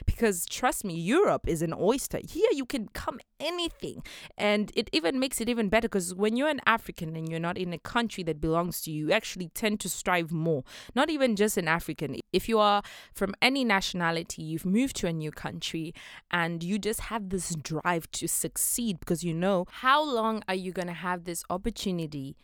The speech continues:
in this country with all these resources, with all these opportunities, and the occupation that is so foreign to your African parents or so foreign to your parents.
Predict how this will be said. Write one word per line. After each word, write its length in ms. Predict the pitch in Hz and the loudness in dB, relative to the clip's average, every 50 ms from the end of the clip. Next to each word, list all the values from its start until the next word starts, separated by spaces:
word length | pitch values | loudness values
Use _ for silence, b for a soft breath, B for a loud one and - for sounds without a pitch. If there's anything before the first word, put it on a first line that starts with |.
| _ _ - | _ _ -2
in 220 | - 254 311 320 | 2 2 4 4
this 200 | 262 233 214 - | 4 2 2 0
country 540 | - - 170 147 143 - - - 156 139 135 B B B B B | -2 -6 -8 -8 -8 -8 -10 -10 -10 -10 -10 B B B B B
with 100 | 180 - - | -6 -2 2
all 240 | - 240 262 269 240 | 4 4 4 4 2
these 260 | 233 233 220 190 180 | 2 0 0 0 -2
resources, 680 | 185 180 175 - 165 160 160 151 - 160 156 160 - B B B B | -4 -4 -4 -4 -6 -6 -6 -6 -6 -6 -8 -8 -10 B B B B
with 140 | 190 190 185 - - | -4 -2 -2 0 0
all 180 | 226 247 269 | 2 4 4
these 240 | 262 226 214 202 - - | 4 2 0 -2 -2 -2
opportunities, 760 | - 170 165 165 - - 170 170 160 160 - 175 165 165 151 - - | -4 -4 -4 -4 -6 -4 -4 -4 -4 -4 -6 -6 -6 -6 -6 -8 -4
and 320 | - 175 175 175 170 - - - - - - | -2 -2 0 0 -2 -4 -8 -16 -20 -16 -8
the 120 | - - - - | -4 0 4 4
occupation 840 | 226 254 - - 254 - - 196 185 190 - - 175 165 160 156 | 4 4 4 2 4 6 6 6 6 2 0 -2 -2 -2 -2 0
that 160 | 151 151 147 143 B B B B B | 0 0 0 -2 B B B B B
is 120 | B 175 - | B 0 2
so 160 | - - 247 | 2 0 0
foreign 520 | - - - 269 277 285 269 226 202 185 | 0 0 4 4 6 6 6 4 2 2
to 160 | 175 - - | -2 -4 -4
your 160 | 170 160 - - | -2 -2 0 0
African 420 | 170 - - 160 - 170 156 151 | 0 -2 -2 -6 -6 -4 -4 -2
parents 440 | - - 156 147 151 151 151 139 - | 0 0 0 0 0 -2 -2 -2 -2
or 140 | 151 151 147 | -2 -2 -2
so 180 | - - 208 | -2 -2 -2
foreign 460 | 202 - - 262 277 285 277 233 208 | -2 -2 0 0 2 4 4 4 2
to 120 | - - 196 | 0 0 0
your 140 | 170 160 156 | 0 0 0
parents. 640 | - - 180 165 156 151 151 147 151 165 - - | 0 0 2 2 2 2 0 0 -2 -4 -6 -8